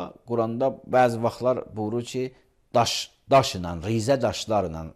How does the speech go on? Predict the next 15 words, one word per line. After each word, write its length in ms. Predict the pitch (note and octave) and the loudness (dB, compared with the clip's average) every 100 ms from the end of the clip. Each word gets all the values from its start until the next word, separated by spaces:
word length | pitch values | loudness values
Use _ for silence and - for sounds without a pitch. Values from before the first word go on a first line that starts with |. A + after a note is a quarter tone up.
| _ _ _ | _ _ _
əzab 400 | - E2+ F2 D#2 | -8 -4 -4 -4
eləyərik. 400 | D2+ D2 C2+ - | -6 -8 -8 -12
Bəzi 320 | - A#2+ B2 A#2 | 0 2 2 0
vaxt 240 | B2 - | -4 -4
deyir, 160 | A#2+ A#2+ | -4 -4
zəlzələ 560 | G2 G#2 F#2+ G2+ G#2+ | 0 0 2 0 0
ilə 140 | G#2 E2+ | -2 -4
əzab 340 | D#2+ D#2 D2+ D2 | -8 -8 -8 -10
eləyərik. 460 | C#2 C#2 C2 C#2+ - | -12 -12 -12 -12 -4
Bəzi 260 | B2 A2+ | -2 -2
vaxt 220 | A#2 - | -8 -8
deyir, 220 | B2 B2 - D#2+ | -8 -8 -10 -10
boğarıq, 560 | F#2+ G#2 A2 A#2 E2 | -4 2 4 4 2
əzab 360 | D2 D2+ D2+ D2+ | -6 -8 -8 -8
eləyərik. 400 | C#2+ C#2+ D2 D2 | -10 -10 -10 -12